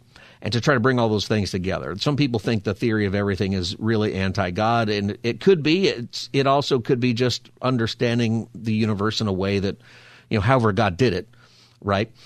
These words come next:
Um, but it's usually spoken about not in a religious context, but in a context that we could be smart enough to figure out how everything got here and why.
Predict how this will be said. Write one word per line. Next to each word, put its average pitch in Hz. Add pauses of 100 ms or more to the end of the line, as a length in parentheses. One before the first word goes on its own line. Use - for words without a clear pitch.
(380)
Um, 117
but 131
it's 127
usually 135
spoken 170
about 101
not 135
in 120
a 104
religious 110
context, -
but 113
in 113
a 101
context 135
that 87
we 120
could 113
be 98
smart 127
enough 104
to 98
figure 104
out 95
how 98
everything 95
got 95
here 92
and 90
why. 90